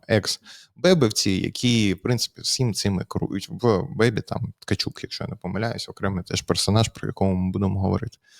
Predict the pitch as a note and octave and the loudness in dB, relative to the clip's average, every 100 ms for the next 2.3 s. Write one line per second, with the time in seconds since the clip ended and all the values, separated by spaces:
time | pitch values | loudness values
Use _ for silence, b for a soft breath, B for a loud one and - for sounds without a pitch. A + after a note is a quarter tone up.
0 | b b - B3+ A#2+ F3 - G2 - F#2 | b b 2 4 6 4 2 -2 -2 0
1 | - G3 F3 G2+ F#2 G2+ G#2 F#2+ D3 D#3 | 2 4 2 0 0 2 2 4 2 2
2 | - A2+ | 0 -2